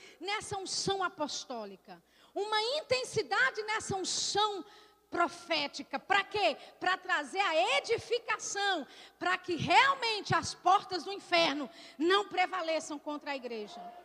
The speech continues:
Então, estamos vivendo dias históricos sobre a terra,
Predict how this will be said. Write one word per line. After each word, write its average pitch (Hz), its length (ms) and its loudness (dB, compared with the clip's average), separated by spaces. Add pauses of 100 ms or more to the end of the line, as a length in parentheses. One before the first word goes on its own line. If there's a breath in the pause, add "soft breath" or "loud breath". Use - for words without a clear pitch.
(1800 loud breath)
Então, 554 320 4
estamos 508 420 -2
vivendo 453 440 0
dias 494 280 0
históricos 403 840 2
sobre 311 300 -6
a 277 80 -6
terra, 226 460 -12